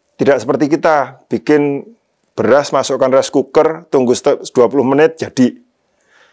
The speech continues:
Ternyata itu mengandung, mengandung kadar gula yang tinggi, hasil nasi yang ditanak di rice cooker.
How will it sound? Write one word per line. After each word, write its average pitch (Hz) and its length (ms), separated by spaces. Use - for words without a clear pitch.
Ternyata 156 320
itu 165 160
mengandung, 147 640
mengandung 135 480
kadar 123 240
gula 127 240
yang 123 160
tinggi, 120 400
hasil 113 560
nasi 120 800
yang 113 320
ditanak 107 640
di 110 80
rice 107 240
cooker. 104 400